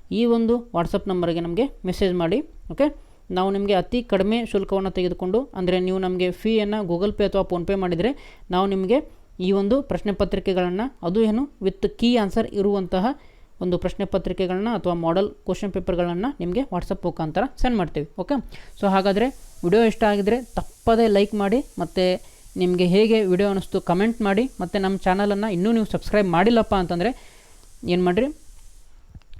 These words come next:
ತಪ್ಪದೇ ಸಬ್ಸ್ಕ್ರೈಬ್ ಮಾಡಿ. ಓಕೆ, so ನೀವು ಈಗಾಗಲೇ already ಐದನೇ ತರಗತಿಯಲ್ಲಿದ್ದೀರಾ, ನೆಕ್ಸ್ಟ್ ಆರನೇ ತರಗತಿಗೆ ಬರ್ತೀರಾ. ಓಕೆ, so ನಾವು ಆರನೇ ತರಗತಿಗೆ ಸಂಬಂಧಪಟ್ಟಂತೆ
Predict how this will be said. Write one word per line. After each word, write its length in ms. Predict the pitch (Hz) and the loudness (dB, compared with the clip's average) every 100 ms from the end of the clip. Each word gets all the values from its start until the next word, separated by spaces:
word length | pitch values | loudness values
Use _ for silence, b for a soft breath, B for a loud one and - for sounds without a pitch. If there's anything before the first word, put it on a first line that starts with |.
| - | -2
ತಪ್ಪದೇ 520 | 196 - 214 240 - - 214 - | -2 2 2 2 0 -16 -8 -2
ಸಬ್ಸ್ಕ್ರೈಬ್ 360 | - 214 190 | 0 2 2
ಮಾಡಿ. 220 | 160 143 - | 2 -2 -6
ಓಕೆ, 340 | 190 262 196 - - | -2 0 0 -4 0
so 120 | 208 | 2
ನೀವು 160 | 208 208 | 2 2
ಈಗಾಗಲೇ 460 | 196 196 196 233 | 2 2 2 2
already 480 | 226 - 185 196 214 - | 2 0 0 2 0 0
ಐದನೇ 220 | 180 208 | 0 0
ತರಗತಿಯಲ್ಲಿದ್ದೀರಾ, 1000 | 208 190 190 190 180 165 180 226 269 269 | 0 0 0 0 0 0 0 -2 -4 -6
ನೆಕ್ಸ್ಟ್ 300 | 214 214 - 254 - | -6 -6 -2 -2 0
ಆರನೇ 220 | 175 190 | 0 2
ತರಗತಿಗೆ 440 | 208 180 185 196 240 | 2 2 0 0 0
ಬರ್ತೀರಾ. 340 | 240 180 151 - b b 180 | 0 0 -2 -4 b b -6
ಓಕೆ, 140 | 277 214 - B B B | 0 -2 -2 B B B
so 160 | 208 214 | 2 4
ನಾವು 280 | 208 214 214 | 4 2 0
ಆರನೇ 580 | - 180 175 196 226 240 | 0 0 2 0 0 0
ತರಗತಿಗೆ 500 | 226 220 220 220 214 | 0 2 2 0 0
ಸಂಬಂಧಪಟ್ಟಂತೆ 1000 | 196 196 208 202 196 202 196 226 233 | 0 0 -2 -2 -4 -4 0 0 -2